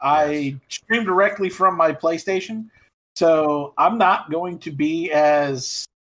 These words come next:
Speaker 2: <laughs>
Speaker 1: whatever as a lot of people are, but, uh, but it's a lot of fun to listen to us curse at each other, so it's, it's wonderful.
Speaker 2: Yeah, go follow him over at Twitch. Needs all the followers over there.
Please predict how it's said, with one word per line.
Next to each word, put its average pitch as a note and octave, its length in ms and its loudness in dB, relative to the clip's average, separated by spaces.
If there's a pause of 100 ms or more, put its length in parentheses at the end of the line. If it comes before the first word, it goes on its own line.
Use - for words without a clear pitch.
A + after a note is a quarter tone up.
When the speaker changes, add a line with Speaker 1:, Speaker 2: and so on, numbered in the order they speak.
(960)
Speaker 2:
<laughs> - 60 -10 (840)
Speaker 1:
whatever F#3+ 640 4 (800)
as D#3+ 280 4
a D#3+ 60 -2
lot E3 260 2
of F#3 100 -6
people G3+ 340 -4
are, G#3+ 420 2 (460)
but, E3 440 2
uh, D#3 580 0
but F3+ 100 -6
it's A3 140 -12
a B3+ 60 -4
lot C4 180 -2
of A#3+ 100 -2
fun A#3+ 320 -2
to F#3+ 100 -8
listen F#3 300 -6
to F#3 120 -4
us E3+ 200 0
curse F3 320 -6
at C#3+ 60 -12
each A#2+ 180 -10
other, G#2+ 200 -10
so A#2+ 240 -12
it's, - 220 -20
it's B2+ 180 -18
wonderful. C3 400 -14 (240)
Speaker 2:
Yeah, B2+ 160 -10
go C3 180 -8
follow F3 400 -4
him D#3+ 120 -8
over D3+ 180 -6
at C3 100 -10
Twitch. B2+ 380 -14
Needs C3 180 -12
all C3+ 160 -6
the C3+ 80 -8
followers B2+ 680 -8 (160)
over G2 240 -12
there. E2+ 320 -14